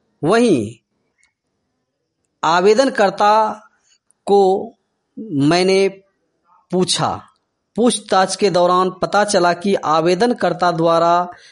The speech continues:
बताया गया कि हम लोग इस तरह का कोई आवेदन नहीं किए हैं,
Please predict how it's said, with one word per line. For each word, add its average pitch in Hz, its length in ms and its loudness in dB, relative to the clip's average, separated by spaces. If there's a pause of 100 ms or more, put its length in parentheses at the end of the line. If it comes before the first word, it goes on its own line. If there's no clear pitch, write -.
(180)
बताया 156 560 0
गया 185 220 2
कि 185 320 -2
हम 170 400 -4
लोग 220 420 2 (640)
इस - 260 -2
तरह 202 220 2
का 214 160 -2
कोई 214 460 0
आवेदन 170 560 0 (360)
नहीं 165 440 2
किए 180 360 0
हैं, 180 260 0